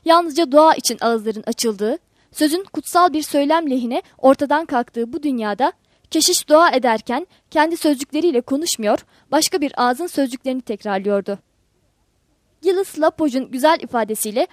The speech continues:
burada söze yer yoktu. Çünkü söz sürprizlerle doluydu. Manastırlarda her alanda gözlenen mükemmellik de herhalde gerçek bir kenti karakterize etmekten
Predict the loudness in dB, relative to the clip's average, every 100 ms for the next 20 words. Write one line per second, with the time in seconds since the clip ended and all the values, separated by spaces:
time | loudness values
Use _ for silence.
0 | _ -8 0 2 2 -2 0 0 2 0
1 | 2 0 0 -2 -4 -8 -10 _ _ _
2 | _ _ _ _ -6 -6 -4 -8 2 2
3 | 2 -8 _ -10 -8 -6 0 2 2 0
4 | -4 -6 -6 -8 _ _ _ _ _ _
5 | -6 -2 -2 -2 -2 0 2 0 2 0
6 | 0 -2 -2 0 0 0 -4 -6 _ _
7 | -8 0 2 2 0 -2 -4 -2 -2 _
8 | _ 0 2 0 -2 0 0 0 -4 -4
9 | -6 -8 -8 -10 -8 -6 -6 -8 -6 -4
10 | -4 -6 -10 -4 -4